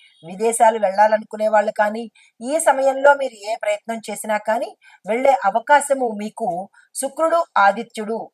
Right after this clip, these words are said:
ఇద్దరు ఇవ్వబోతున్నారు. ఈ సమయాన్ని మీరు వృధా చేసుకోకండి. అయితే మీకు చెప్పదగిన పరిహారము ఏంటంటే కనుక, శుక్రగ్రహానికి జపం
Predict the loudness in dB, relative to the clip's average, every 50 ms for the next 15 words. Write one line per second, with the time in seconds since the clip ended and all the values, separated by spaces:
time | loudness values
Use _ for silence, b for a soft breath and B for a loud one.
0 | _ -16 -14 -14 -12 -4 -2 0 0 0 -2 -6 -10 -12 -10 -8 -10 -10 -10 -12
1 | -8 -4 -2 -2 0 -2 -4 -8 b b b b b -10 -8 -8 -4 -4 -4 -4
2 | -2 0 0 0 0 -2 -6 -10 -10 -8 -8 -8 -10 _ -10 -4 -2 0 0 0
3 | -2 -6 -10 -10 -8 -8 -6 -6 -6 -8 -10 -12 -16 -20 b b b b b b
4 | b 2 2 2 2 0 -2 -2 -4 -6 -10 b b b b b -14 -10 -8 -8
5 | -8 -8 -6 -8 -8 -4 -2 -2 -4 0 2 2 4 6 4 4 2 0 0 0
6 | 0 0 0 -4 _ _ 0 0 0 0 2 4 6 6 6 4 0 -4 -6 -8
7 | -8 -10 _ _ _ -12 -12 -12 -10 -12 -14 -12 -10 -8 -8 -8 -8 -10 -8 0
8 | 4 4 4 4 2 B B B B B B _ -14 -12 -10 -10 -4 4 6 6
9 | 6 6 4 4 4 4 6 6 4 2 2 -2 -6 -10 -10 -10 -10 -12 -12 -6
10 | -4 -2 0 2 2 0 0